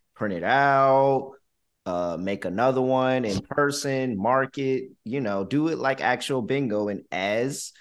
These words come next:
whenever a touchdown is scored on Thursday, check your card, see if you have that player, or if you, you know, that person that scored touchdown, if you do, and you have bingo, you can win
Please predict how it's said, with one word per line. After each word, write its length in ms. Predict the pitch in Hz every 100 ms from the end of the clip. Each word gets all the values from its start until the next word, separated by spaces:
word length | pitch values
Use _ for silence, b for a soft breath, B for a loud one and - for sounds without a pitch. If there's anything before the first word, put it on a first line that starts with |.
| B -
whenever 300 | 107 107 104
a 80 |
touchdown 480 | 95 110 107 113 107
is 160 | 90 -
scored 520 | - 113 135 151 151
on 160 | 95 95
Thursday, 420 | 110 127 127 135
check 280 | - 95 -
your 80 | 104
card, 320 | 127 135 131
see 260 | - 98
if 140 | 101 120
you 80 | 110
have 280 | 95 95 92 92
that 260 | 92 -
player, 480 | - 170 156 139 - _ _ _ 90
or 180 | 92
if 160 | 92 90
you, 220 | 98 101 95
you 120 | 101
know, 160 | 95
that 180 | 92 -
person 300 | 107 104 110
that 100 | 95
scored 280 | - 98 95
touchdown, 500 | 104 107 127 139 175 -
if 140 | -
you 80 | 95
do, 340 | 90 127 285 - _ _ _ _ _ -
and 120 | 90
you 80 | 90
have 200 | 92 - - - 87
bingo, 540 | 95 107 120 156 202 _ -
you 140 | 85 95
can 240 | 113 104
win 380 | 143 139 101